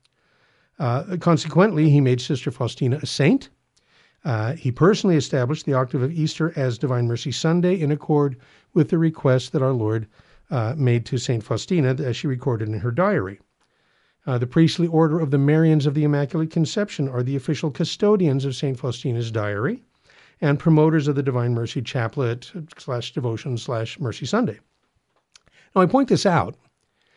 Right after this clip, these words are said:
because when our listener's friend calls the Divine Mercy into question, what she's really calling into question is the legitimacy of Pope Saint John Paul the Second.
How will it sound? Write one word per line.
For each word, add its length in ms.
because 520
when 160
our 140
listener's 420
friend 480
calls 280
the 100
Divine 320
Mercy 260
into 160
question, 580
what 120
she's 240
really 340
calling 300
into 180
question 560
is 300
the 120
legitimacy 640
of 120
Pope 220
Saint 180
John 200
Paul 160
the 60
Second. 460